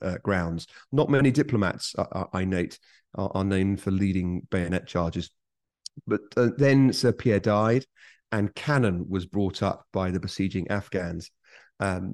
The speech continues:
there was an officer commanding amongst the guides, Major Batty, who fell in the same moments as, uh, as uh, the, uh, Sapieha. So, um, having lost, uh, his two commanders, uh, Lieutenant Walter Hamilton,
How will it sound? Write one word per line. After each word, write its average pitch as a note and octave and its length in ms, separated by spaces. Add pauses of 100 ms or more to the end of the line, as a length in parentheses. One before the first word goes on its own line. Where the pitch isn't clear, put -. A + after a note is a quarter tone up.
there G2+ 140
was G2 180
an F#2+ 160
officer B2 260
commanding A#2 640
amongst G#2 300
the G2+ 80
guides, A2+ 420
Major G#2 280
Batty, A#2+ 480 (260)
who G#2+ 120
fell A2+ 420
in A2 120
the A2 80
same A2 320
moments G#2+ 720
as, F#2 420
uh, F#2 220 (140)
as - 240 (480)
uh, F2 140 (280)
the, G2+ 500
uh, G#2 60
Sapieha. F#2 600
So, G#2+ 220 (400)
um, G2+ 380 (460)
having B2 400
lost, - 640
uh, G2 340
his G#2+ 200
two F#3+ 220
commanders, F2+ 640 (380)
uh, G#2+ 220
Lieutenant B2 680
Walter C#3 520
Hamilton, B2+ 680